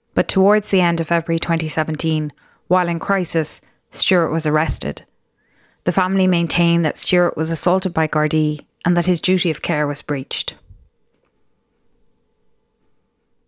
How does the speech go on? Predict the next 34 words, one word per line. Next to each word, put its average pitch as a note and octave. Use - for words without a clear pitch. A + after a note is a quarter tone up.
We've A#3
discussed C#4
concerns G3
around F3
the E3
duty E3+
of D#3+
care E3
before E3
in F#3
our D#3
episode E3+
A E3+
Voice D#3+
for D#3
Niall, D#3
but -
Stuart's -
family E3+
present E3
a D#3+
very D#3+
different D3+
situation D#3+
of D#3+
ongoing F3
mental D#3+
illness, G#3
which G3+
the F3+
Gardaí E3
were D3+
aware D#3
of. -